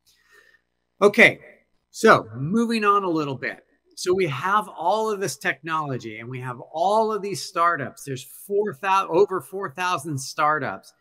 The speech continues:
and billions and billions of venture capital funding going into the startups, including, uh, Linkana and others.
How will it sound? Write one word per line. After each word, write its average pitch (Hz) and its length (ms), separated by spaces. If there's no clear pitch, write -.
and 147 320
billions 196 720
and 180 200
billions 165 720
of 143 300
venture 160 400
capital 147 560
funding 147 500
going 147 260
into 160 240
the 117 60
startups, 117 640
including, 135 600
uh, 123 380
Linkana 135 640
and 139 180
others. 147 460